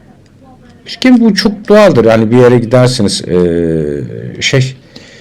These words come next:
size tablo hediye ederler. Mesela bir silah fabrikasına gidersiniz, orada bir tane tabanca, tüfek falan hediye ederler. Mesela Milan ilk çıktığında, mesela Milan boş Milanları hediye ederdi.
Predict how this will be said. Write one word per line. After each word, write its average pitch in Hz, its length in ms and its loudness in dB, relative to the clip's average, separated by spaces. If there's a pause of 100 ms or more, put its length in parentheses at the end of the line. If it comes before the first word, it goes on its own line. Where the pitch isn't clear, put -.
(540)
size 107 200 -2
tablo 98 360 0
hediye 92 340 2
ederler. 90 400 2
Mesela 98 320 2
bir 95 40 -8
silah 104 240 2
fabrikasına 101 680 0
gidersiniz, 98 540 0
orada 107 460 2 (380)
bir 120 80 -2
tane 107 300 0
tabanca, 98 640 2
tüfek 95 400 -4
falan 98 400 -2
hediye 95 300 0
ederler. 92 540 0 (840)
Mesela 95 340 0 (180)
Milan 107 580 4
ilk - 240 -2
çıktığında, 95 680 2
mesela 90 460 -2
Milan 101 420 2 (580)
boş 127 380 2
Milanları 113 540 2
hediye 87 360 2
ederdi. 73 500 -4